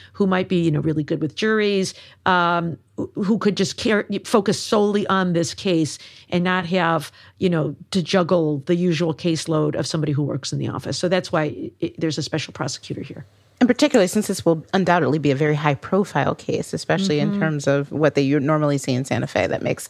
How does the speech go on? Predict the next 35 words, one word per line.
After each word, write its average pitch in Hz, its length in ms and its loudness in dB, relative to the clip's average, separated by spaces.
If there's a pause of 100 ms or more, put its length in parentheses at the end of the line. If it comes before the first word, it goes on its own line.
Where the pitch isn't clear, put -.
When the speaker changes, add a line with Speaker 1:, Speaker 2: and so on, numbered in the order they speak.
(340)
Speaker 2:
a 165 80 4
lot 143 200 4
of 139 60 -6
sense. 131 280 -2 (300)
Uh, - 240 -2
Joyce, 247 340 4
another 208 300 4
thing 180 240 0
that 156 140 -4
this, - 340 2
uh, 151 300 4
case 147 300 0
has, 151 280 2
as 143 220 2
Jill 156 400 2
mentioned, 143 500 -2
is - 220 -6
a 139 260 4 (120)
potential 214 500 -2
cooperating 175 1120 -2
witness. - 760 -2 (480)
What 233 200 6
impact 247 360 2
do 196 80 -2
you 202 80 2
think 170 220 0
that 160 180 2
had 151 220 2
on 139 160 0
the 143 60 0
decision 139 440 -2
to 143 60 0
bring 135 200 -2
charges 139 420 -2
here? - 280 -8